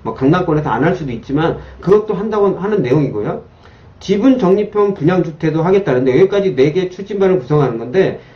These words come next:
지분 적립형도 좀 더 나오겠지만은, 본인 돈이 없어요. 향후에 그, 나중에 지분 적-, 한 다음에 그거를 나중에 매입할 수 있게 해주겠다는 내용입니다.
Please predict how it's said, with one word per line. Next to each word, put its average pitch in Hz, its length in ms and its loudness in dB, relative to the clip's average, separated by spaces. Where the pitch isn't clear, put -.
지분 214 340 0
적립형도 202 460 0
좀 220 160 0
더 202 60 -2
나오겠지만은, 151 920 0
본인 226 260 0
돈이 190 260 2
없어요. 127 680 -2
향후에 220 560 4
그, 143 120 -2
나중에 139 540 2
지분 160 320 -2
적-, 156 140 -8
한 175 220 -6
다음에 180 420 0
그거를 139 320 0
나중에 120 360 -4
매입할 175 400 2
수 - 120 -12
있게 143 180 -6
해주겠다는 190 460 -2
내용입니다. 123 500 0